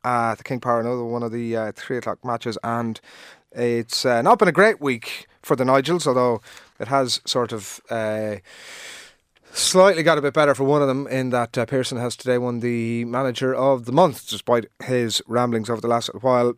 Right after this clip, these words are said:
and probably with, um, uh, a certain degree of justice about that as well. Four wins,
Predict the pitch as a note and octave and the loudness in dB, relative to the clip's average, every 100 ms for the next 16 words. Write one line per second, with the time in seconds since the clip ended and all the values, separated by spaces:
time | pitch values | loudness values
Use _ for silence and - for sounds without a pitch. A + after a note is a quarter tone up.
0 | _ B2+ B2+ B2 A2 - G#3+ D3+ A#2+ - | _ -2 0 -2 -6 -2 0 2 0 -2
1 | C#3 A#2+ A#2 A#2 A2 G#2 _ _ _ _ | 2 4 4 2 0 -4 _ _ _ _
2 | _ _ - - _ _ - B2+ A#2 A#2 | _ _ -16 -16 _ _ -4 0 0 0
3 | B2+ A2+ - G3+ G3 E3 F3 C3+ F#3 - | -6 -6 2 2 4 2 2 4 2 2
4 | C3+ A#2+ B2 B2 A#2 C3 A#2+ - E3+ D#3+ | -2 0 2 0 2 0 0 0 2 4
5 | D3+ D3 C3+ A#2 - | 4 2 0 -2 -4